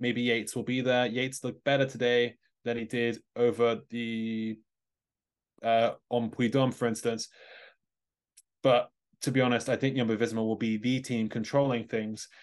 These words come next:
and Pogacar will have to work as a lone wolf like he did at Cotteret. It worked for him at Cotteret there. Can lightning strike twice? Can he,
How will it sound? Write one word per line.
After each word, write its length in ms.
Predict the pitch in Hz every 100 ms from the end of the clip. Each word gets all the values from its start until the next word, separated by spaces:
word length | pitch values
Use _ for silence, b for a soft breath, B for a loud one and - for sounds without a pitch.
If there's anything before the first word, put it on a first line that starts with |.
| B 120
and 120 | 113
Pogacar 380 | 127 117 113 120
will 100 | 113
have 160 | 110
to 80 | -
work 260 | 113 110 113
as 80 | 117
a 60 |
lone 300 | 113 113 107
wolf 320 | 113 113 104
like 180 | 113 110 -
he 100 | 110
did 160 | 120
at 140 | 107 -
Cotteret. 540 | 131 120 - 107 101 B B -
It 100 | 135
worked 280 | 156 160
for 80 | -
him 80 | 160
at 80 | 139
Cotteret 480 | 151 139 147 135 139
there. 340 | 139 131 117
Can 280 | - - 147
lightning 380 | 143 139 131 127
strike 340 | - 127 120 -
twice? 480 | - 139 120 120
Can 320 | - - 143 143
he, 300 | 147 131